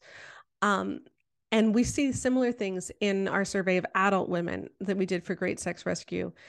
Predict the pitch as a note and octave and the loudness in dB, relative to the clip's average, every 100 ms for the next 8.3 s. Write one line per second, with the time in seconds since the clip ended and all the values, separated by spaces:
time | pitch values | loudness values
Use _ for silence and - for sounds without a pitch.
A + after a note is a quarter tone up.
0 | - - - _ F#3 F#3 - B3 B3 G#3+ | -20 -20 -20 _ 0 2 4 4 6 4
1 | G3+ A#3+ A#3+ - C4 A#3+ A3 F3+ F3+ F3+ | 4 2 2 2 4 4 4 2 2 0
2 | - G3 F3+ F3 - G3 F3+ F3 F#3 F#3 | -2 -2 0 -2 -4 -6 -4 -2 2 2
3 | F3+ - - - G3 G3 G#3 - F3 F3+ | 0 -2 -10 -6 -2 0 0 2 2 2
4 | F#3 G3 F3+ F3+ F3+ F3+ F3 E3 E3 - | 0 -2 0 0 0 0 2 0 -2 -2
5 | F3+ F3 F3 F3+ - - F3+ F3 F3+ E3+ | -2 -2 -2 -2 -2 -4 -2 -2 -6 -8
6 | - F3+ E3+ E3 - F#3+ - - A3 - | -8 -6 -6 -6 0 2 2 2 2 4
7 | G#3+ G#3+ A3 G#3+ G#3+ B3 G#3 F3 - G3 | 2 4 2 4 2 0 -4 -4 -2 -2
8 | F#3 F3+ E3+ | -2 -4 -4